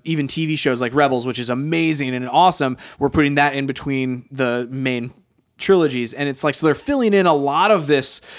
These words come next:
same kind of time period, um, of the original trilogy. And I don't know, like, it's, it, it's, like I said, it's less intriguing to me, uh,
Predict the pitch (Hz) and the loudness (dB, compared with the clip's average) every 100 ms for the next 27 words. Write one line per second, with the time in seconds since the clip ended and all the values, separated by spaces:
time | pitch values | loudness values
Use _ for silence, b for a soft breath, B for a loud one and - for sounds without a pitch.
0 | B - - 180 175 165 165 143 - 165 | B -8 0 2 4 2 2 0 2 2
1 | 190 185 143 120 117 113 113 117 B B | 2 2 0 0 0 -2 -4 -8 B B
2 | B - 131 127 120 123 165 165 165 139 | B 0 4 4 2 2 2 4 2 0
3 | 131 143 127 143 135 131 123 117 - 254 | 2 2 4 2 2 0 0 -2 -2 0
4 | 269 151 123 117 113 B B B B - | 2 2 0 -2 -4 B B B B -2
5 | 160 170 160 151 143 - _ _ _ _ | 0 2 0 -4 -8 -14 _ _ _ _
6 | 170 220 233 226 127 117 151 - 165 151 | -6 -2 0 0 0 0 -6 -4 -2 0
7 | 151 143 - 131 131 127 131 147 214 127 | -2 -4 -6 -4 -2 -2 -4 -4 -4 -4
8 | 120 139 170 165 - 185 185 156 139 131 | -2 0 0 0 0 2 0 0 0 0
9 | 127 113 127 | -2 -4 -6